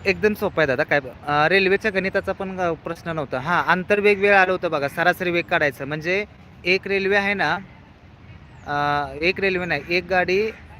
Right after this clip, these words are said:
अं, तीनशे किलोमीटर अंतर तीसच्या वेगानं पूर्ण करते आणि दुसरं चारशे तीस अंतर दहा किलो-, kilometer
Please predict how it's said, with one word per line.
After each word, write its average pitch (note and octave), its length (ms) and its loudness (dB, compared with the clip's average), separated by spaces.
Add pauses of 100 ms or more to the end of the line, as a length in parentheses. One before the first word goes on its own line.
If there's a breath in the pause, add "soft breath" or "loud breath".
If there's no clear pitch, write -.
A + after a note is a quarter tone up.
(200)
अं, C#3+ 120 -8 (140)
तीनशे F#3 280 -6
किलोमीटर F3+ 500 -4
अंतर F#3 400 -4 (120)
तीसच्या F#3+ 300 -2
वेगानं D#3 340 -2
पूर्ण F3 300 -6
करते D#3 340 -8
आणि F3+ 80 -6
दुसरं E3+ 340 -6
चारशे F3 400 0
तीस F3 280 -6
अंतर D#3+ 280 -2 (180)
दहा D#3+ 180 -2
किलो-, E3 300 -8 (500 loud breath)
kilometer F3 360 0